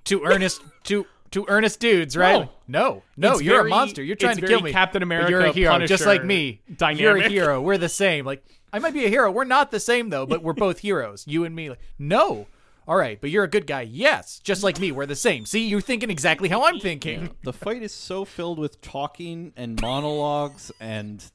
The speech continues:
Speaker 3: like, significance and ideology.
Speaker 1: I just quoted a
Speaker 2: Did you
Speaker 1: whole
Speaker 2: say
Speaker 1: one.
Speaker 2: you make, you made that sound like a negative?
Speaker 3: And it,
Speaker 2: <laughs> It's filled
Speaker 3: and
Speaker 2: with
Speaker 3: it,
Speaker 2: so much talking.
Speaker 3: and it drives me crazy in such a good way.
Speaker 2: Yeah.
Speaker 3: I,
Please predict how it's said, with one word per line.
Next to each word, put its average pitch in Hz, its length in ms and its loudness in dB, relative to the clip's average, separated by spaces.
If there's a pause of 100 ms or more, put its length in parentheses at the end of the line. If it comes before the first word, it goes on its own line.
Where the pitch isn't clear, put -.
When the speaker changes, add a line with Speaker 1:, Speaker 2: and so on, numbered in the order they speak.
(120)
Speaker 3:
like, 110 220 -10
significance 139 1040 -8
and 120 300 -10
ideology. 135 580 -2
Speaker 1:
I 180 40 0
just 165 140 -4
quoted 185 260 2
a - 20 4
Speaker 2:
Did - 80 -2
you 151 40 -2
Speaker 1:
whole 175 120 0
Speaker 2:
say 440 160 0
Speaker 1:
one. 294 80 -10
Speaker 2:
you 330 120 -2
make, 339 220 -8
you 285 140 -4
made 269 160 -6
that 277 160 -4
sound 233 160 -6
like 208 160 -4
a 180 80 -4
negative? 170 600 -4
Speaker 3:
And 151 160 -4
it, 156 200 0
Speaker 2:
<laughs> - 60 -20
It's - 100 -20
filled 403 120 -2
Speaker 3:
and 226 60 2
Speaker 2:
with 151 80 0
Speaker 3:
it, 156 60 0
Speaker 2:
so 247 200 -2
much 196 260 2
talking. 165 640 -4
Speaker 3:
and 135 120 -4
it 147 120 -6
drives 165 400 -2
me 185 100 -12
crazy 156 540 -6
in 120 100 -10
such - 360 -8
a 151 60 -8
good 113 320 -6
way. 95 140 -14 (140)
Speaker 2:
Yeah. - 180 -20 (180)
Speaker 3:
I, 123 360 -10